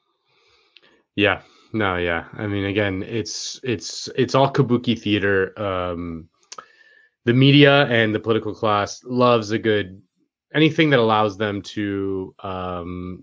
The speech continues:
yeah, do more kabuki, to, to, to pretend that something's happening when, when really, like, nothing's happening, or the thing, the important things that happen just happen quietly be-, in the background.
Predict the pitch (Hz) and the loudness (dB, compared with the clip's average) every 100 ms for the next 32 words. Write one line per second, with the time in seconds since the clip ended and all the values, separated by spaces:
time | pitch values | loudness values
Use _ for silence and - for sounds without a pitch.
0 | _ 107 139 127 123 127 131 123 120 143 | _ 2 2 2 0 2 2 0 -2 0
1 | 139 95 - 101 - 110 98 90 - 107 | 0 -2 0 0 0 0 0 -2 -4 -4
2 | 120 113 131 139 135 120 127 117 113 110 | -2 -2 2 4 4 4 0 2 0 2
3 | 107 107 101 95 95 95 113 101 104 104 | 2 0 -2 -4 -6 -6 -4 -2 2 2
4 | 95 95 90 101 - 92 82 87 - 90 | 0 -2 -2 -4 -2 -6 -4 -4 -4 -4
5 | 101 123 123 156 147 131 131 147 147 139 | 2 2 4 4 4 2 4 6 6 6
6 | 123 113 113 113 107 107 - 110 95 - | 2 2 2 0 -2 -2 -4 -4 -6 -2
7 | 101 98 95 87 - 107 90 95 87 90 | 0 0 -4 -10 -14 -14 -8 -8 -8 -10
8 | 82 | -16